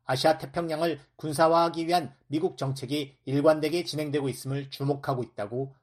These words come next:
말했습니다. 자하로바 대변인은 미국과 일본, 미국, 한국, 일본, 미국, 일본, 호주,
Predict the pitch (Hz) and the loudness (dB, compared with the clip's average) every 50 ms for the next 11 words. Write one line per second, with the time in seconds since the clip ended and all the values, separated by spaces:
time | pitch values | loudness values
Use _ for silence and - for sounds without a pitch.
0 | _ _ - 113 131 151 147 139 - - 107 95 - 104 101 - _ _ _ _ | _ _ 0 4 4 4 4 2 -2 -8 -14 -10 -8 -8 -8 -10 _ _ _ _
1 | _ _ _ _ _ _ _ - - 131 139 143 143 139 131 147 143 135 131 135 | _ _ _ _ _ _ _ 2 4 6 6 6 6 4 4 4 2 2 0 -2
2 | 131 127 131 139 165 151 - - _ _ _ _ - 143 147 165 170 170 - 180 | -2 -2 -2 -2 -4 -4 -6 -8 _ _ _ _ -8 -6 -6 -4 -4 2 4 4
3 | 170 147 131 123 117 127 120 101 92 - _ _ _ _ _ - 131 135 135 160 | 4 4 2 0 0 0 -2 -2 -4 -10 _ _ _ _ _ -8 -6 -4 -2 -2
4 | 147 139 - _ _ - 165 170 170 156 175 170 - _ _ - 143 156 156 131 | -4 -4 -6 _ _ 0 0 2 2 2 0 -2 -2 _ _ 0 2 2 2 2
5 | 127 110 92 - _ _ _ _ _ _ _ _ _ 123 131 131 147 156 156 143 | 0 -2 -4 -8 _ _ _ _ _ _ _ _ _ -6 -4 0 0 -2 -2 -4
6 | _ - 135 139 139 156 165 165 151 135 - - 196 190 190 143 113 98 | _ -6 -4 -2 0 0 0 0 -2 -6 0 0 0 0 0 -4 -10 -10